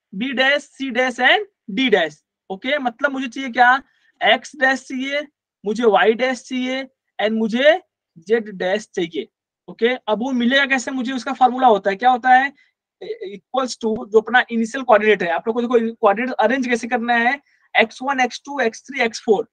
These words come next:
ओके? मतलब ये जो अपने X के थे ना, आप लोग एक line में डाल दो। First अपना X को put करना है column wise, ठीक? Second अपने को वाई को पुट करना है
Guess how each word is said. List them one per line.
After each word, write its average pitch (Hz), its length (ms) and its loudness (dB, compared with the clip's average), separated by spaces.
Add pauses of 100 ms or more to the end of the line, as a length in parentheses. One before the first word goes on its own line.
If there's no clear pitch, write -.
(120)
ओके? 254 260 0
मतलब - 480 -6
ये 233 100 8
जो 233 100 0
अपने 233 260 2
X 247 200 0
के 262 120 -8
थे 254 160 -2
ना, 262 100 0
आप 214 320 -2
लोग 262 160 -6
एक 233 160 0
line 220 200 4
में 240 100 0
डाल 170 160 6
दो। 139 220 -10 (440)
First 254 200 4
अपना 254 260 2
X 233 140 0
को 247 120 -8
put 226 200 -6
करना 220 260 -2
है 220 140 0
column 214 320 4
wise, 156 360 -6
ठीक? 311 200 -6 (600)
Second 285 200 2
अपने 285 220 0
को 294 140 0
वाई 247 200 4
को 254 80 -8
पुट 240 260 -12
करना 262 240 0
है 262 260 6